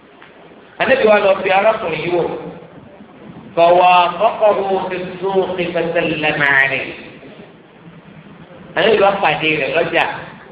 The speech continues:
lẹ́yìn tí wọ́n ti lọ bẹ̀ wò. Ó ti wá gbádùn ni. Wọ́n á pàdé rẹ̀ lọ́jà.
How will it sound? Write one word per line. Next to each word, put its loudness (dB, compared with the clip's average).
lẹ́yìn -4
tí -8
wọ́n -4
ti -10
lọ -2
bẹ̀ 0
wò. 0
Ó -10
ti -6
wá 4
gbádùn -2
ni. -10
Wọ́n -2
á 2
pàdé -2
rẹ̀ -4
lọ́jà. -4